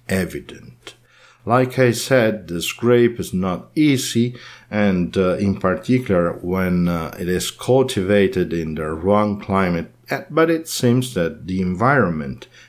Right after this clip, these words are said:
in which La Regola winery is located at is particularly good for Cabernet Franc. It is something,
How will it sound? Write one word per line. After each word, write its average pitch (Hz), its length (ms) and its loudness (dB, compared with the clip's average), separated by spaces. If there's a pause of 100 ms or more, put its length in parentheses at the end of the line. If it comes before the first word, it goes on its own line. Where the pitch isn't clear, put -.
in 85 120 -6
which 107 440 -2 (200)
La 98 220 2
Regola 85 560 0
winery 87 580 0 (220)
is 85 220 -6
located 92 640 -2
at 87 340 -2
is 87 160 -6
particularly 120 960 0
good 110 320 2
for 78 260 -10
Cabernet 85 720 -2
Franc. 101 460 -2 (320)
It 120 240 0
is 120 340 0
something, 117 720 2